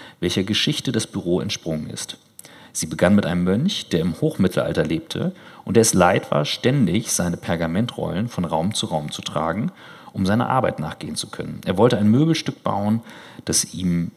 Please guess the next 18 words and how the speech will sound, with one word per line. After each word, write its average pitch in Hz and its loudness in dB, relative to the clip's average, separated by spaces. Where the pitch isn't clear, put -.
das - -2
Lesen 82 2
an 92 0
einem 82 -6
festen - -4
Ort 78 -2
ermöglichte. 78 -8
Das - -2
erste, 143 4
da 92 8
die 107 4
ersten 139 4
Versuche 120 0
misslangen, 101 2
ging 113 6
er 127 6
mit 104 2
einem 90 0